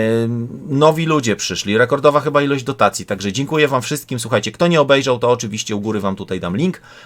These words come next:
Bitcoin Halving Live Celebration, naprawdę było chyba czternaście osób w sumie, e, które tutaj, mm, które tutaj nas oczywiście, e, nas, e, ze mną brały udział, także bardzo się cieszę.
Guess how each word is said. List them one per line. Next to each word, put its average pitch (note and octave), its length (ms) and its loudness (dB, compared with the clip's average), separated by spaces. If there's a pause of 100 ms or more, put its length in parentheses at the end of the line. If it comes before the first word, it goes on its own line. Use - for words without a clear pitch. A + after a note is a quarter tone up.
Bitcoin D3 300 -2
Halving B2+ 300 2
Live A#2+ 180 0
Celebration, A#2 440 0
naprawdę A#2 340 2
było A2+ 180 2
chyba - 180 -4
czternaście B2+ 640 0
osób A#2 200 -4
w - 80 -14
sumie, A2 280 -2
e, G2+ 100 -6 (300)
które A#2+ 300 4
tutaj, A2 400 2 (260)
mm, G#2 540 0 (360)
które B2 340 4
tutaj G#2+ 440 0
nas A2+ 440 2
oczywiście, A2 600 -4 (420)
e, G2 520 -4
nas, A#2+ 460 0 (480)
e, G#2 40 0
ze C3+ 160 0
mną B2 140 2
brały G#2+ 240 4
udział, C#3 320 2
także F#2+ 260 -2
bardzo E3+ 320 4
się D#3 140 -2
cieszę. C3 340 2